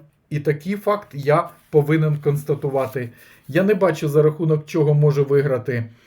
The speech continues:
Ястремська, тому я, е, прогнозую в цьому матчі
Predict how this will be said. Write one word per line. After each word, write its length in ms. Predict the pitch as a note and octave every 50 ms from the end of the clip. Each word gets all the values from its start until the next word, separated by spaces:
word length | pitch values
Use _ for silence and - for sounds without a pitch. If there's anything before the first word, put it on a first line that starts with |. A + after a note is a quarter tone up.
| - _ -
Ястремська, 840 | B2+ C3+ C#3+ D3 - - G3 A3+ A#3+ A#3+ A#3+ - - G3+ G3+ G3 - - _ _ _ _
тому 340 | - E3+ E3+ F3+ G3 A3+ A3+
я, 360 | G3 F#3 G#3 G#3 G#3 G3+ G3+ - _ _ _ _ _ _ -
е, 520 | - B2 B2 B2 A#2+ A#2+ A#2+ A#2+ A#2+ A#2+ A#2 A#2 _ _ _ _ _ _ _ _ _ _ _ _ _ _
прогнозую 920 | - F3+ F3+ F3+ E3+ F3 E3+ F3 E3+ D3+ C#3 D3 G3 A#3 G#3 G#3 A3+ A3+ A3 - -
в 80 | -
цьому 380 | - - - F#3+ E3+ D#3+ D#3 D#3
матчі 580 | D3 D3 D#3+ F#3 - - - - G#3+ A3+ A#3